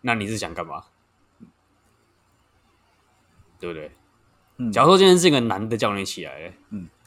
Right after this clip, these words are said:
Speaker 1: 你是会生气？
Speaker 2: 他是一个男生，然后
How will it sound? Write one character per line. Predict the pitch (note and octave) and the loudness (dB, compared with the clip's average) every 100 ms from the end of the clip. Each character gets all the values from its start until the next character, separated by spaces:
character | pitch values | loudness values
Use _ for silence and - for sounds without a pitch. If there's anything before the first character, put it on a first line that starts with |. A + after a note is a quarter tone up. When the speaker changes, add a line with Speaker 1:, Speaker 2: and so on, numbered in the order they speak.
| _ _ _ _ _ _ _ _ | _ _ _ _ _ _ _ _
Speaker 1:
你 | F#2+ | -6
是 | A2+ | -2
会 | A2 | -2
生 | G2+ F#2+ | -2 -6
气？ | - E2+ - _ _ _ _ _ _ _ - - _ _ _ _ _ _ _ - | -10 -12 -16 _ _ _ _ _ _ _ -20 -20 _ _ _ _ _ _ _ -6
Speaker 2:
他 | G3 G3 | 0 0
是 | G#3 G#3 F#3+ F3+ - | 0 -4 -4 -4 -6
一 | E3 - | -12 -2
个 | D3 C3+ C3 B2 A#2+ | 2 2 2 0 -2
男 | A#2+ A#2+ C3 | -2 -4 -4
生， | D3+ C3+ C#3 | -2 -2 0
然 | A2 | 0
后 | C3+ | 0